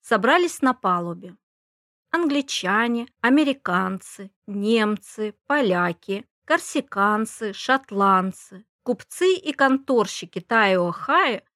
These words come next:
бросили занятия и по обычаю собрались на дороге перед клубом.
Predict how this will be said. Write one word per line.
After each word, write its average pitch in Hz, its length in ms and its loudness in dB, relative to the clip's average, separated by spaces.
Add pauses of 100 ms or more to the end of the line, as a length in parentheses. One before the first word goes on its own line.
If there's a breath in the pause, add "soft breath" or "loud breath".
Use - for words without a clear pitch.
(200)
бросили 247 500 2
занятия 208 800 -4 (220)
и 262 80 2
по 226 240 4
обычаю 311 420 0
собрались 254 600 -2
на 208 120 -2
дороге 220 420 -2
перед 196 300 -2
клубом. 190 500 -12